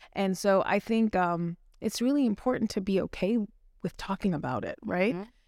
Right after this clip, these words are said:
Speaker 1: And it's okay to, and I know that people say, "Stop the stigma," but I, it's not even a stigma. It's, like, s-, so normal, right?
Speaker 2: Right. And, um, you know, we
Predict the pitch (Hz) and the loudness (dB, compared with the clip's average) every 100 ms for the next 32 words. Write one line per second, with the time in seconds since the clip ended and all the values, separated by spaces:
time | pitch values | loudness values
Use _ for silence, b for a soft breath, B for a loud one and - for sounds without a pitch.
0 | b - 214 202 220 - 254 233 208 - | b 0 0 2 -2 0 2 2 0 -2
1 | - 214 226 233 240 220 233 208 - 190 | 0 4 6 6 4 2 0 -2 -2 -2
2 | - 208 202 - - - 233 214 190 - | 0 2 2 0 -4 0 2 2 2 0
3 | - 226 - - - 269 277 254 202 - | 0 -2 -4 -10 2 4 4 2 0 0
4 | 262 240 196 - - 226 208 - 208 - | 0 2 0 0 -2 -2 -2 -4 -6 -2
5 | 262 226 190 233 214 104 - - 185 202 | 0 2 2 2 2 0 -6 -2 2 4
6 | 262 - - 240 214 165 165 170 - _ | 2 -2 -6 -2 0 -2 -4 -8 -12 _
7 | _ _ _ - - 226 214 208 202 - | _ _ _ -16 -2 0 2 2 2 2
8 | 208 196 185 185 - 220 240 208 202 196 | 2 4 2 0 -2 2 4 4 2 0